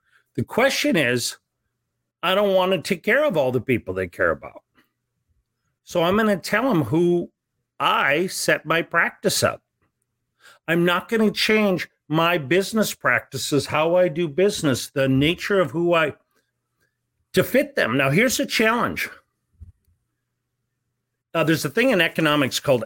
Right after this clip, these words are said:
adverse selection. If we let someone in a group health situation into the pool that's not healthy,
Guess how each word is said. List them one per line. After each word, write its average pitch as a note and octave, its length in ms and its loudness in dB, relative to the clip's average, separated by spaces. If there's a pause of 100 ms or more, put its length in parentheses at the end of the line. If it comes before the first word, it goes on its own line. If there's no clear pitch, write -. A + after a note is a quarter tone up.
adverse C3+ 400 0
selection. - 560 0 (1400)
If E3+ 240 -2
we F#3 240 0
let F#3 300 2
someone G3+ 500 2
in F3 200 0
a D3 40 0
group C3+ 360 0
health D3+ 400 0
situation F3 920 0 (400)
into F3+ 380 0
the G#3+ 160 2
pool E3 460 0
that's D#3 340 0
not C#3+ 300 2
healthy, G#2+ 680 0